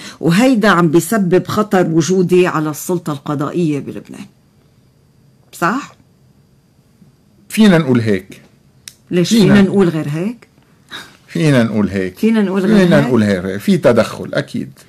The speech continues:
Speaker 1: في تدخل وكتير كبير.
Speaker 2: في تدخل، لا أقول لك ليه، لأن
Speaker 1: مم.
Speaker 2: ست نوال اليوم توزيع المناصب
Speaker 1: نعم.
Speaker 2: القضائية على الطوائف شيء، ولكن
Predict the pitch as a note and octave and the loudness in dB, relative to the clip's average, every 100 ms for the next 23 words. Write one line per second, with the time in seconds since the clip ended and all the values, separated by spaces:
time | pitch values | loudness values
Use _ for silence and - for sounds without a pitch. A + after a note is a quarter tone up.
0 | _ - G#3 G3+ F3 G3 - F#3 F3+ D#3+ | _ -2 0 0 -2 -4 -4 0 0 2
1 | E3 - - F#3+ D3+ D3 D#3+ D#3 C#3 - | -2 -2 -2 0 0 -2 0 -2 -2 -2
2 | F#3 D3+ D3 C#3 A#2+ B2 F3 D3+ G#2+ G2 | 0 4 4 4 2 2 2 0 -2 -2
3 | G2+ F2+ F#2+ - - B2 - - - C#3 | -2 -2 -2 0 0 0 -6 -14 -10 -6
4 | B2+ A#2 A2+ G2+ G2+ B2+ C3 B2 - - | -2 0 2 2 2 2 0 -2 -6 0
5 | C3+ C3 C3+ G#3 D3+ B2 A2+ A#2 C3+ C#3+ | 2 4 2 0 2 0 2 2 4 4
6 | C#3 A2+ E2 C2 _ - _ F#3+ F#3 C#3+ | 2 -2 -4 -10 _ -20 _ 0 0 0
7 | - _ - A#2 - C#3+ C3 - D#3 C#3 | -10 _ -6 -6 -2 2 2 2 2 2
8 | A2+ B2 A#2 - B2+ C3 B2 G#2+ - B2+ | 4 2 2 2 4 4 2 -2 -2 2
9 | C3 C3 _ - _ _ _ _ _ _ | 2 0 _ -20 _ _ _ _ _ _
10 | _ _ A#2 A#2 C3+ D3 D3 D3 | _ _ -2 2 4 2 2 -4